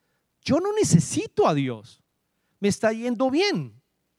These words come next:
La semana pasada estaba hablando sobre el reino de Dios. Y es exactamente ese concepto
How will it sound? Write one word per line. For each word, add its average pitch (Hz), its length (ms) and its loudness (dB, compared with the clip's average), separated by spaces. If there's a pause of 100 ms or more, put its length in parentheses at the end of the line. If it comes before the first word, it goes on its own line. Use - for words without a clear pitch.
(380)
La 175 60 -10
semana 175 220 0
pasada 196 280 -2
estaba 202 180 -2
hablando 196 260 -2
sobre 165 220 -4
el 143 60 -10
reino 196 360 -8
de 110 140 -12
Dios. - 320 -20 (420)
Y 151 80 2
es 156 80 8
exactamente 196 720 2
ese 170 220 -4
concepto - 680 -6